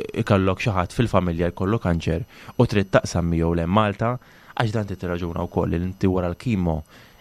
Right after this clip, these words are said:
il-bniedem ma jkunx sew, ġifieri il-moods, eh, anke saħħtu, ġifieri dan ikun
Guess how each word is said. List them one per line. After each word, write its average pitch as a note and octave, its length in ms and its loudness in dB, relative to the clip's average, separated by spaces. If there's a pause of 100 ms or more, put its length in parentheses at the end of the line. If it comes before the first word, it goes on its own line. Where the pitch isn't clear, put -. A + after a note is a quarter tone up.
(120)
il-bniedem E2 420 -4
ma D#2 80 -6
jkunx D#2+ 240 -8
sew, D#2 240 -12
ġifieri D#2 240 -10
il-moods, F2 540 -4 (280)
eh, - 540 -18 (140)
anke G#2 220 -10
saħħtu, D#2+ 520 -8
ġifieri - 220 -4
dan F#2+ 160 0
ikun F2 760 -6